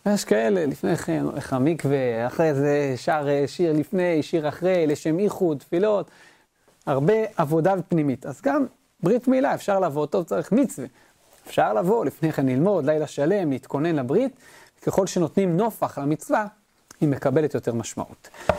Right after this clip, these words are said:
בית לחם יהודה. בית לחם יהודה זה ספר, אה, שנכתב על השולחן ערוך, והוא פוסק שמביא כל מיני מנהגים נוספים, ומביא שגם נהגו בארץ ישראל להיות נאורים בכל הלילות, קודם המילה, לעסוק שם בבית היולדת בתורה,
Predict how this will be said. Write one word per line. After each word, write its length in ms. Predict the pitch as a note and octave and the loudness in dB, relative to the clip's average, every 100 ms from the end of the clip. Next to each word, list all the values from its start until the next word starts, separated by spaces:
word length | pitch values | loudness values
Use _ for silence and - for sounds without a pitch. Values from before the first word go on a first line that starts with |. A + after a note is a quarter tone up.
| - - - - - - - | -4 -12 -14 -18 -20 -2 2
בית 260 | A3+ C#4+ | 4 4
לחם 300 | C#4 C4 B3+ | 2 4 4
יהודה. 240 | A#3+ G3+ E3 | 2 2 2
בית 160 | F#3 | 0
לחם 140 | A3+ A#3 | 2 2
יהודה 200 | G3 G3+ | 2 2
זה 100 | F3 | 0
ספר, 580 | - A#3 G#3+ F3+ F#3+ G3+ _ - | 0 -2 0 0 0 0 _ -6
אה, 140 | E3 C#3+ | -2 -2
שנכתב 420 | - D#3 - G3+ | 0 -2 0 0
על 60 | E3+ | 0
השולחן 400 | - C#3+ F3+ D#3+ | -2 -2 0 0
ערוך, 440 | B2+ F3+ - - _ _ - | 2 0 -2 -8 _ _ -6
והוא 460 | C3+ F#3 G#3 G3+ - _ _ - - | -2 2 2 0 -2 _ _ -10 -2
פוסק 340 | E3+ B3 A3 | 0 2 0
שמביא 400 | - F#3+ E3 G3+ - | 2 2 2 0 0
כל 120 | G#3 | 0
מיני 160 | G#3 | 2
מנהגים 360 | F#3+ E3+ D3+ F#3+ | 0 0 0 -2
נוספים, 400 | D#3 C#3 - A3+ | -2 -4 0 0
ומביא 360 | F3 D3+ A3+ A3 | 2 0 0 -2
שגם 380 | - D3 F#3 E3+ | -2 -2 0 0
נהגו 200 | D#3 E3+ | 0 0
בארץ 260 | D#3+ D#3 | 0 -2
ישראל 260 | C3+ D#3 D3+ | -6 -2 0
להיות 200 | D3+ D#3 | 0 -2
נאורים 300 | C3+ C3 D#3 | -2 0 0
בכל 240 | - C#3+ | -2 -2
הלילות, 400 | B2 A#2 F3+ F#3+ | -2 0 0 0
קודם 260 | - D3 C#3 | 0 0 0
המילה, 300 | B2+ D3 F3+ | 0 0 0
לעסוק 260 | C3 D#3+ | -2 -6
שם 140 | - C#3+ | -4 -4
בבית 260 | B2+ - | -2 0
היולדת 380 | C#3 B2+ E3+ D3+ | 0 2 0 0
בתורה, 420 | B2 - C#3 G3+ | -6 -2 0 0